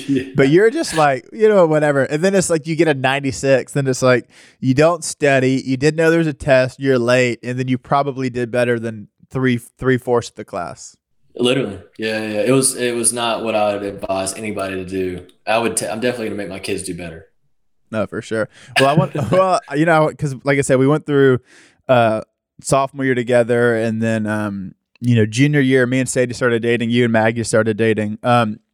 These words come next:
Speaker 2: and our junior year was really cool 'cause, you know, sophomore year, it was me, you, and another roommate, Hollis. And then we went to junior year where it was, like, nine of us in this house together,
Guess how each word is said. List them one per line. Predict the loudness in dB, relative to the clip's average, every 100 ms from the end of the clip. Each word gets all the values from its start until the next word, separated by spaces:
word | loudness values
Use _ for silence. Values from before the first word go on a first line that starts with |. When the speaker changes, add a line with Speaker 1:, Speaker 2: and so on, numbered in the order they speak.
| _ -4
Speaker 2:
and | -2 0 0
our | 0
junior | 2 2 2
year | 2
was | 2 2
really | -4 -4
cool | -4 -4
'cause, | -4 -10 -16 _ -20 _ _
you | 0
know, | 2 0 -6
sophomore | 0 2 2 -2
year, | 0 2
it |
was | 2 0
me, | -2
you, | -2 0 -2 -4
and | -2
another | 0 0 0
roommate, | 0 2 0 -2 _ _ _ -2
Hollis. | 2 2 2 -2 -6 -8
And | -4
then | -2 -2 -4
we | -4 -2
went | 0 -2 -4 -2
to | -2
junior | 2 0 2
year | 2 2
where | 2 2 2
it |
was, | 0
like, | -4 -4
nine | -2 -2 -2
of | -4
us | -6 -8
in | -10
this | -6
house | -2 -2 -4
together, | -8 -6 -6